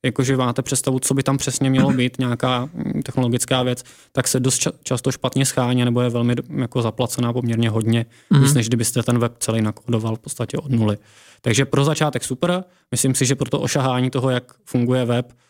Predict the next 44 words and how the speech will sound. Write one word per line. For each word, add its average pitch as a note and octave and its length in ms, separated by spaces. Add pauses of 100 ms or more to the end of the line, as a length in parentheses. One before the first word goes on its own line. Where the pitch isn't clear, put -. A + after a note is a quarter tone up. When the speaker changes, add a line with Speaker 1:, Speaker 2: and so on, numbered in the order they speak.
(180)
Speaker 1:
je B2+ 120
to A#2+ 140
fajn, B2+ 460 (760)
ale B2 140
třeba A#2 180
pro B2 140
větší B2 260
firmu A#2+ 460 (320)
už A#2+ 120
si - 80
myslím, A#2+ 240
že A#2+ 60
tohle A#2+ 260
řešení A#2 380
třeba A#2 260
z - 40
hlediska A#2 300
bezpečností A#2+ 760
a A#2 40
podobných A#2+ 360
věcí A#2 380 (300)
není A#2+ 260
úplně A2+ 240
ideální. G#2 480 (160)
Speaker 2:
Zkrát- C#3 180
Speaker 1:
Když C3+ 140
samozřejmě B2 300
využívají. G#2+ 520
Speaker 2:
Ano, B2 260
ano. B2 160
Prostě C#3+ 260
malému D#3+ 320
podnikateli, D3 680
začínajícímu, D3 760
dejme C#3 180
tomu, C#3 160
to C#3 80
může C3+ 180
fungovat B2+ 340
velmi A#2 200
dobře, A2+ 260
tahle B2 180
ta - 80
stránka. A#2+ 440